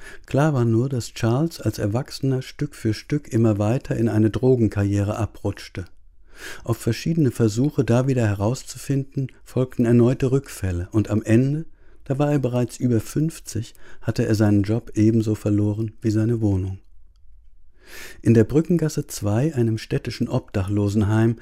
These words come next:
wies man ihm ein Zimmer zu. Und hier fand Charles gleich in der ersten Nacht den Tod. Drei Männer, zwei davon mit eindeutig rechtem Weltbild,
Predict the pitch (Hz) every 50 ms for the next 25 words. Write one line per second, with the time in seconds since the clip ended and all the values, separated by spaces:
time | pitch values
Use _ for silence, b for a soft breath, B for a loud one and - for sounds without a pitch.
0 | B B B B B - 113 147 151 - 135 135 135 135 139 123 113 110 113 -
1 | - - 120 113 107 101 92 - - - - 95 90 92 95 - - - - -
2 | _ - - - - - - - - 113 104 - - 147 156 160 - - - 139
3 | 131 123 - - - - - 120 113 117 127 139 151 - - - - 117 113 123
4 | 139 - - 113 110 107 - 110 113 120 117 - - - 113 107 104 117 120 -
5 | - - - - - - 113 113 - - - 104 98 101 98 - - - _ -
6 | - - - - - - - - B B B B B B B - 123 113 117 117
7 | 113 113 113 123 139 147 160 - - - - 123 127 143 147 139 123 - - 120
8 | 113 110 107 - - - 120 135 151 151 - 139 139 131 - 117 - - 107 120
9 | - - - - 107 104 98 110 117 123 127 - - - 101 101 117 120 -